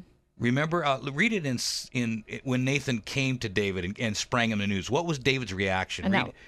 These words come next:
Speaker 2: that was in, that's in Second Samuel twelve. And starting with verse five, it says, "Then a-, David's anger was greatly kindled against the man, and he said to Nathan, 'As the Lord lives, and the man who has done this deserves to die,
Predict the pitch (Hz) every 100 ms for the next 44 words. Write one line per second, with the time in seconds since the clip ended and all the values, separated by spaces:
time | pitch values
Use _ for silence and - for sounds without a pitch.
0 | 190 170 175 185 - 196 190 202 180 196
1 | - - - 185 170 156 156 - 156 131
2 | - - _ _ _ _ _ - 165 156
3 | 151 113 - 185 175 160 - 165 156 -
4 | 160 139 - 160 147 156 180 208 220 -
5 | 175 - 180 175 175 175 - - 165 175
6 | 160 143 143 - 156 170 - 175 - 185
7 | 160 147 151 151 147 - 160 151 147 143
8 | 139 147 156 - 165 - 160 147 147 156
9 | 156 147 156 170 214 226 214 208 214 175
10 | 156 165 139 - - - - 165 185 208
11 | 196 185 160 - 190 196 180 160 - 151
12 | 139 196 196 170 - 165 170 165 143 -